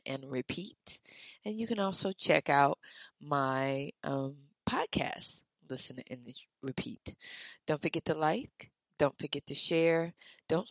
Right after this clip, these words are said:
forget to subscribe. And if you're on YouTube, don't forget to hit the notification button so you can, uh, be notified when I upload more videos. Until next time, my name is Annika,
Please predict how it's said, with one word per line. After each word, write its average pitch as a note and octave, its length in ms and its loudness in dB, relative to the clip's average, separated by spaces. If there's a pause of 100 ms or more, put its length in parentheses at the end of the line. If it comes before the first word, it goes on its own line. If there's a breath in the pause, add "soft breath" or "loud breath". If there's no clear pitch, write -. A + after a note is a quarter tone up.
forget F#3+ 300 -2
to F3 100 -4
subscribe. F#3+ 960 4 (340 loud breath)
And - 120 -2
if F#3+ 140 -4
you're E3 140 2
on E3+ 260 0
YouTube, F3 640 -2
don't C#3 220 0
forget - 260 -6
to - 60 -6
hit D#3+ 220 -4
the D3+ 100 -2
notification D#3 1080 0
button D#3 380 4 (360 loud breath)
so - 160 0
you D3 280 -2
can, C#3+ 400 -10 (360 loud breath)
uh, C#3+ 400 -2 (240)
be A3 120 -2
notified E3+ 600 2
when D3 140 -6
I D3 160 -4
upload D#3+ 480 0 (300)
more C#3+ 300 -6 (240)
videos. E3+ 760 -2 (240)
Until F#3 300 0
next E3+ 320 -4
time, F3 340 0 (500 loud breath)
my C3 80 -4
name C3+ 180 -2
is E3+ 100 0
Annika, D#3 560 -2